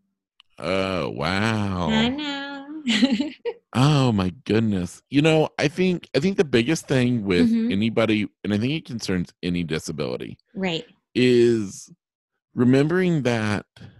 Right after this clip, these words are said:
Speaker 1: just because somebody's disabled doesn't
Speaker 2: Mm-hmm.
Speaker 1: mean they don't want to live life.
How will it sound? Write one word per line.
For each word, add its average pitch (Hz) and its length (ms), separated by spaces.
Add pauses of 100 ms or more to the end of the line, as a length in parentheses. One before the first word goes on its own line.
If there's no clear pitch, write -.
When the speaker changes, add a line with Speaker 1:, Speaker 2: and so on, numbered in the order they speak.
(400)
Speaker 1:
just 135 180
because 185 360
somebody's 104 500
disabled 90 640 (320)
doesn't 98 220
Speaker 2:
Mm-hmm. 98 60
Speaker 1:
mean 95 280
they 85 260
don't 90 200
want 87 180
to 76 100
live 78 260
life. - 480